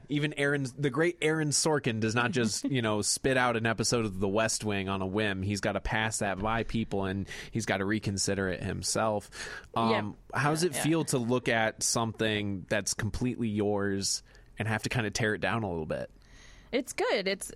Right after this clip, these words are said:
Speaker 2: it, while, um, so I have a, uh, my friend Eric Hautz has edited, he works at Cutters, and he's, he edited Faster, and he also edited The Alley Cat. So, and a lot of the pacing and stuff is really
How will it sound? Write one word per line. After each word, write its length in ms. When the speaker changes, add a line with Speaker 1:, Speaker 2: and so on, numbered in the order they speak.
Speaker 2:
it, 240
while, 560
um, 320
so 200
I 140
have 220
a, 340
uh, 180
my 140
friend 400
Eric 560
Hautz 360
has 200
edited, 500
he 120
works 240
at 100
Cutters, 380
and 100
he's, 340
he 140
edited 340
Faster, 400
and 100
he 60
also 420
edited 480
The 100
Alley 200
Cat. 220
So, 280
and 140
a 60
lot 120
of 60
the 80
pacing 500
and 120
stuff 260
is 140
really 400